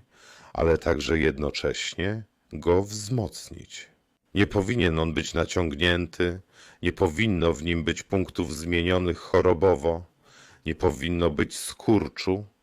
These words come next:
a jednocześnie mięsień ten powinien być mocny,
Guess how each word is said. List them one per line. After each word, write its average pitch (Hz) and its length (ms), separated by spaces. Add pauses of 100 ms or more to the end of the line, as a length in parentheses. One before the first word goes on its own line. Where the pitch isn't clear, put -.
a - 120
jednocześnie 80 800
mięsień 90 640
ten 80 200
powinien 78 480
być - 280
mocny, 85 640